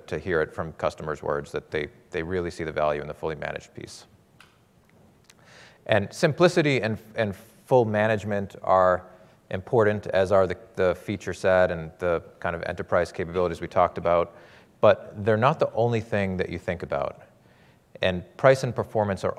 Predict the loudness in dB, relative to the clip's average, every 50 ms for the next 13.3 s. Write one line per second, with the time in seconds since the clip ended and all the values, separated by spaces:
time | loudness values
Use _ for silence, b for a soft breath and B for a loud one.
0 | 2 2 2 2 2 -2 -6 -4 -2 -2 -2 -2 -2 -4 -4 -4 -6 -8 b b
1 | b b b _ _ _ -10 -6 -6 -6 -4 -4 -4 -6 -6 -6 -8 -8 -8 -6
2 | -6 -6 -6 -6 -10 -12 -12 -12 -8 -2 0 2 2 2 0 -4 b b b b
3 | b b _ _ -4 0 0 0 0 -2 -4 -8 -8 -6 -8 -8 -8 -10 -14 -18
4 | _ _ -20 -20 _ _ -2 0 0 0 -2 -6 -6 -6 -4 -4 -4 -4 -6 -8
5 | -12 -14 -16 -18 -14 -12 -12 -10 -4 -2 -2 -2 -2 -2 -6 -12 -12 -12 -14 -16
6 | -16 -14 -14 -14 -12 -12 -14 -14 -14 -16 -20 _ B B B B B B B -2
7 | 2 4 4 4 4 6 6 6 6 6 6 6 6 6 6 6 4 -2 -4 0
8 | 2 4 4 4 2 -2 -8 -20 -10 0 2 4 4 4 2 -4 -8 -10 -10 -12
9 | -8 -4 -4 -4 -4 -4 -8 -10 -12 -16 -20 -20 _ _ _ _ -12 -10 -8 -6
10 | -6 -6 -6 -6 -6 -8 -10 -10 -12 -16 _ _ _ _ _ _ _ _ _ _
11 | _ _ _ _ _ _ _ _ _ _ _ _ -20 -20 _ _ _ _ _ -20
12 | b b b b b b b b b b _ -4 -2 -2 -2 0 2 2 4 4
13 | 6 4 4 4 2